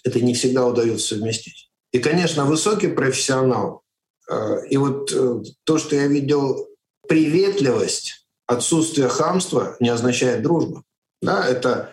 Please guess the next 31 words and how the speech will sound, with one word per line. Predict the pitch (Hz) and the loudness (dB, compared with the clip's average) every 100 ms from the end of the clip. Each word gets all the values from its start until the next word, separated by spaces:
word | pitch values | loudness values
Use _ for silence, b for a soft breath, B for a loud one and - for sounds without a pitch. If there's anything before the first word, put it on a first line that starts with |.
| B - | B 0
мы | 143 | 2
вежливы, | 160 160 135 127 | 2 2 2 2
мы | 143 | 2
культурные | 139 127 165 139 127 113 | 2 2 2 2 2 2
люди, | 107 104 175 - _ _ | 2 2 -2 -4 _ _
мы | 127 147 113 95 - 120 | 0 2 0 -2 -6 0
разговариваем | 117 113 135 135 113 107 107 | 0 2 2 2 2 2 2
вежливо, | 110 101 120 147 165 160 _ | 2 2 2 2 0 -4 _
на | 123 135 117 | 0 2 0
равных, | 113 104 101 127 131 | 0 0 0 -2 0
как | 147 143 | -2 2
бы, | 127 | 2
но | 127 | 2
это | 131 131 | 2 -2
д-, | |
демократическое | 117 107 120 123 123 127 143 127 - 120 | -4 -2 2 2 2 0 2 0 0 0
на | 113 110 | 0 0
равных | 117 139 135 | 0 0 0
не | 117 | 0
означает, | 120 123 131 113 | 0 0 2 0
что | - 123 | 2 0
мы | 123 | 2
друзья. | 127 143 156 113 - - | 2 0 0 -2 -8 -2
То | 120 | 0
есть | 120 | 0
отсутствие | 139 131 165 135 131 - | -2 0 0 2 2 0
хамства | 120 120 127 | 0 0 0
не | 131 | 2
означает | 110 104 101 110 98 | 0 0 0 0 0
дружеские | 110 101 - 101 | 0 0 -2 -4
отношения. | 117 - 98 | -4 -6 -8